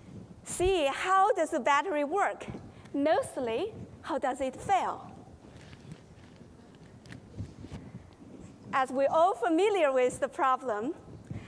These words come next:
as your cell phone ages, the battery does not take a charge as well.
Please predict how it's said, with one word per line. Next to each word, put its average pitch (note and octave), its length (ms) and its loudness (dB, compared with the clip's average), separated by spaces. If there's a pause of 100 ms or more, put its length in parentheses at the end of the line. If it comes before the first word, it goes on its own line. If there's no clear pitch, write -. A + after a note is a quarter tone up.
(280)
as B3 400 0
your C4+ 220 -2 (320)
cell G4 380 2
phone A#3+ 360 -2
ages, C#4+ 760 0 (500)
the C4+ 60 -2
battery E4+ 480 2
does B3+ 220 -6
not D4+ 300 -2
take C#4 200 -6
a B3+ 40 -6
charge F4+ 520 -6 (200)
as G#3+ 160 -8
well. G#3 340 -8